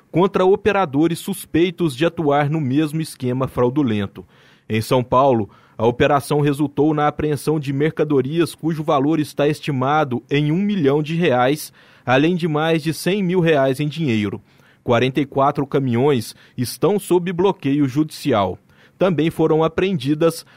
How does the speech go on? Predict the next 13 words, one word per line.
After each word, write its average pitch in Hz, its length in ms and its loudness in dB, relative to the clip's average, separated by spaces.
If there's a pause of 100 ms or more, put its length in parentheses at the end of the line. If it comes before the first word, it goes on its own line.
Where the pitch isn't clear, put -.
(120)
máquinas 139 720 -2
de 127 100 -12
cartão, 131 600 -2 (380)
rolos 180 480 2
de 127 120 -4
impressão 160 720 -2 (220)
e 160 100 -2
documentos. 135 880 -2 (380)
De 120 100 -2
acordo 117 460 0
com 123 120 -4
a 120 80 2
investigação, 123 880 -2